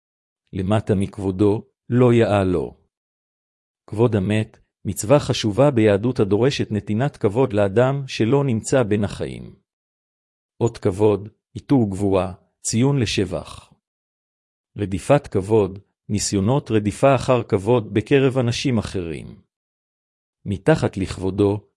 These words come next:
לא יאה לאדם לבצע. מטח כבוד, טקס ירי צבאי שנעשה בשביל לתת כבוד לאירוע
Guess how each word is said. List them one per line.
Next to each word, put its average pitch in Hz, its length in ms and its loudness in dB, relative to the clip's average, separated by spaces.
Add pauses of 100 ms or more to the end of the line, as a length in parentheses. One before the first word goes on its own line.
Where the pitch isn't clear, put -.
(140)
לא 120 220 6
יאה 120 240 4
לאדם 98 440 2
לבצע. 90 580 -4 (1120)
מטח 156 400 0
כבוד, 95 460 -2 (340)
טקס 139 460 2
ירי 110 220 0
צבאי 104 420 -4
שנעשה 107 580 0
בשביל 123 360 -2
לתת 123 240 -2
כבוד 113 380 0
לאירוע 113 460 4